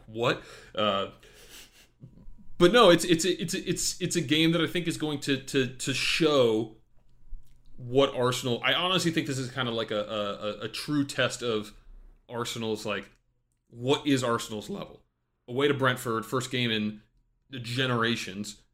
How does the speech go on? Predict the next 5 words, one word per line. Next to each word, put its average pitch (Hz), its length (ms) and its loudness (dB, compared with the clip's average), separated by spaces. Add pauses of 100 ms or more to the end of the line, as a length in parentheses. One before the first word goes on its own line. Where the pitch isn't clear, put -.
(760)
against 135 280 0
the 123 60 -6
two 156 240 -2
best 127 260 0
teams 117 600 -4